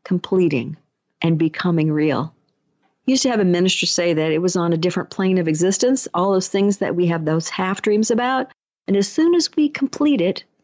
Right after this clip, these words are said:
it drops into reality because it becomes fully formed. And that was her way of explaining why sometimes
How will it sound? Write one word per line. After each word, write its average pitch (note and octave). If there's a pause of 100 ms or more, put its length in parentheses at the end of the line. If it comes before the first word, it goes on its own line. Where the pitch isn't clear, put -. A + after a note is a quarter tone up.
(400)
it G#3
drops A3+
into G#3+
reality F#3
because E3+
it -
becomes D#3+
fully C#3
formed. C3 (600)
And F#3+
that E3
was F#3
her G#3
way D#3+
of D3
explaining F3 (220)
why E3+
sometimes A#3+